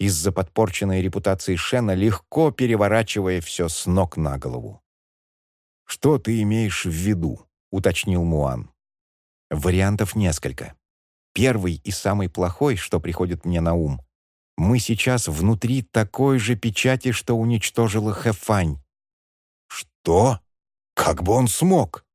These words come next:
Зак сказал, что некоторые кланы прибыли еще пару дней назад. Что, если среди них были люди Демномелоса?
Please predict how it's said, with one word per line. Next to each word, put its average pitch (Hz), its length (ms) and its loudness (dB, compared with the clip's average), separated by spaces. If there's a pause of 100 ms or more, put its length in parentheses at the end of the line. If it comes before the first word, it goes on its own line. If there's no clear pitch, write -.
(640)
Зак 90 460 -2
сказал, 95 460 0
что 85 240 -6
некоторые 95 560 -2
кланы 107 440 0
прибыли 107 380 -2
еще 110 320 -2
пару 113 380 0
дней 107 320 0
назад. 85 480 -2 (760)
Что, - 360 0
если 104 400 -2
среди 95 340 -2
них 123 260 0
были 131 360 0
люди 127 320 0
Демномелоса? 113 840 -2